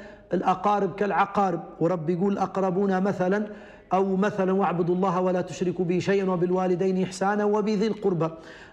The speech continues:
أقول يعني كلام العوام لا يقصدون راوا به مخالفة، ولكن يقصدون به أن الحساسية بين الأقارب أكثر. لكن مثلًا لو يسألني إنسان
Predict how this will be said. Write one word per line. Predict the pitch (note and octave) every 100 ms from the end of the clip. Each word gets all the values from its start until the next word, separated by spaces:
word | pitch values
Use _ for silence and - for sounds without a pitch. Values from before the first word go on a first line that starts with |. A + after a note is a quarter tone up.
| -
أقول | A3 D4+ D#4 B3+ - - -
يعني | G3 F#3+ G#3 F#3 -
كلام | D#3+ G3+ A#3+ C#4
العوام | A3 F3 F#3 G3+ F3 E3
لا | D4
يقصدون | E4+ - - F#3 F3 D#3+
راوا | D#3+ D#3 D3
به | D#3 D3+
مخالفة، | C#3+ D#3 D3 C3+ D#3+ -
ولكن | B3 B3 G3+
يقصدون | G#3+ G#3+ F3+ F3+ F#3+
به | F3 G3
أن | F#3+ F3+
الحساسية | E3 F3+ E3 E3+ D#3+ F#3+ F3 D#3+ D3+ G#3 A3 - - -
بين | E3+ G#3 F3+
الأقارب | - E3 G3 G3+ G#3+ G#3 -
أكثر. | G#3+ - C#3 C3+
لكن | C#3+ E3 E3+ D#3
مثلًا | A3 A3+ D#3+
لو | E3+
يسألني | F3 E3+ F#3+ F3 E3+
إنسان | - G#3+